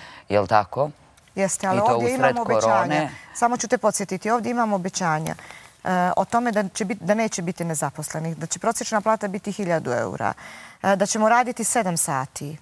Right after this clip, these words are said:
Speaker 2: Samo što nigdje na svijetu ne postoji. Postoje neki pilot projekti sa četiri dana radne nedelje u nekim zemljama,
Speaker 1: Yes.
Speaker 2: jedan određeni broj, e, kao pilot projekti. Znači, mi ćemo biti si-,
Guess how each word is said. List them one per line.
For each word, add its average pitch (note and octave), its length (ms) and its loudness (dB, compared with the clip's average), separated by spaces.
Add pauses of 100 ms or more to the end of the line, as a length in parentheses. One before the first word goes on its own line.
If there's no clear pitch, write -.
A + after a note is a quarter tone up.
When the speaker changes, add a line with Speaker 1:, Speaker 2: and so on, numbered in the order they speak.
(180)
Speaker 2:
Samo E3 320 0
što - 180 -2
nigdje A3 360 0
na A#3 140 4
svijetu E3 380 -4
ne E3 80 -4
postoji. E3+ 380 -2
Postoje G#3 300 0
neki A3+ 220 -2
pilot B3 360 -2
projekti A3+ 360 0
sa G3+ 100 -6
četiri G3+ 480 -4
dana F#3+ 340 2
radne F3 320 2
nedelje F3+ 380 -2 (260)
u G3 80 -2
nekim A#3 340 0
zemljama, G#3+ 400 2
Speaker 1:
Yes. G#3 40 0
Speaker 2:
jedan G3+ 240 0
određeni F#3+ 440 -2
broj, F3 300 2 (340)
e, F#3 220 0
kao A3+ 160 4
pilot A3+ 360 0
projekti. E3+ 360 0
Znači, F#3 240 -4
mi A3+ 100 -2
ćemo A3 140 0
biti G#3+ 200 -4
si-, A#3+ 200 -2